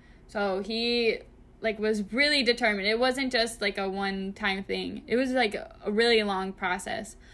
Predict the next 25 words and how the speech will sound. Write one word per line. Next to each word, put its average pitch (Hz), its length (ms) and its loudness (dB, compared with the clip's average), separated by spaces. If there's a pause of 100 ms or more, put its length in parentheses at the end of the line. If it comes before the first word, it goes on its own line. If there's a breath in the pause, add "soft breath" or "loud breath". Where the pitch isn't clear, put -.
(340 soft breath)
He 320 520 4 (880)
was 262 220 0
so 247 320 4
methodical 240 760 2
about 208 440 0
planning 208 400 -2
this 202 180 -4
murder. 202 360 2
It's 208 280 0
really 214 420 0 (240)
frightening. 262 640 -2 (160 loud breath)
He 294 160 -4
conducted 254 580 0
target 233 460 0
practice 294 580 0
with 208 200 -4
an 202 160 -4 (180)
ivory-handed 240 960 0
forty-four 226 560 -2
caliber 208 480 0
pistol, 196 720 -4 (360 loud breath)
and 220 160 -2
he 240 100 0
bought 226 500 4
this 233 300 2